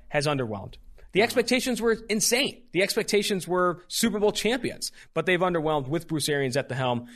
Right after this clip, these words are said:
Speaker 1: Fix the Tampa Bay Buccaneers offense for me. How does it get better?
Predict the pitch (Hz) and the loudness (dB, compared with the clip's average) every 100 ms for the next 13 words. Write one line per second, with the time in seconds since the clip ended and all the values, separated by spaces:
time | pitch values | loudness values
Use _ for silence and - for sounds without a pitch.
0 | - - - 233 226 - - - 131 - | -12 -2 4 4 4 -2 -4 -4 -4 -2
1 | 185 190 214 175 160 160 147 147 160 147 | -2 0 0 0 0 0 -2 -2 -2 -2
2 | 139 - 135 139 147 127 - 143 123 117 | -2 -2 -2 -2 -2 -4 -4 -2 0 2
3 | 107 98 - - - 156 170 147 160 151 | 0 -2 -10 -16 0 2 2 -2 -4 -2
4 | 139 - 117 95 | -4 0 -2 -2